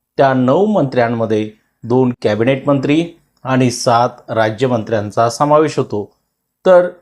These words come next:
जाणून घेऊ त्याबद्दल सविस्तर. तर याच्यामध्ये पहिलं नाव आहे पंकजा मुंडे,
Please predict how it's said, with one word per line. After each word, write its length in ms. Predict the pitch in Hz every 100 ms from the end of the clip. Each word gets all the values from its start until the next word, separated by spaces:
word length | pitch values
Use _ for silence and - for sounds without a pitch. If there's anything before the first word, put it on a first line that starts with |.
| _ 120
जाणून 320 | 113 135 156 165
घेऊ 240 | 143 147
त्याबद्दल 540 | 147 135 127 120 127
सविस्तर. 540 | 127 - 156 147 - 98 - _ _ -
तर 100 | 175
याच्यामध्ये 500 | 175 139 160 151 156
पहिलं 380 | 156 - 131 160
नाव 200 | 156 139
आहे 240 | 127 135
पंकजा 580 | 143 - 123 127 147 151
मुंडे, 340 | 143 127 117